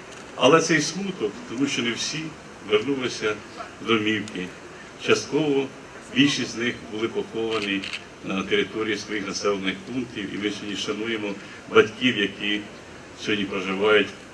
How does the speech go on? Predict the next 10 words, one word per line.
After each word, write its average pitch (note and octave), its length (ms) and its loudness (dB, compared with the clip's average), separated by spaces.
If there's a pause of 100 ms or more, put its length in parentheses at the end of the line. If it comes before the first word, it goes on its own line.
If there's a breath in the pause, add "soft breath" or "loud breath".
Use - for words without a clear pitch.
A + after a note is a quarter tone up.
на G#2+ 80 -6
території G2 480 0
Черкаської F#2+ 680 -2
області. F2 520 -6
В - 100 -8
ці D#3 100 2
дні D#3+ 420 0 (500)
відбулися B2+ 540 4
заходи A2+ 480 4
республіканського G#2+ 760 -2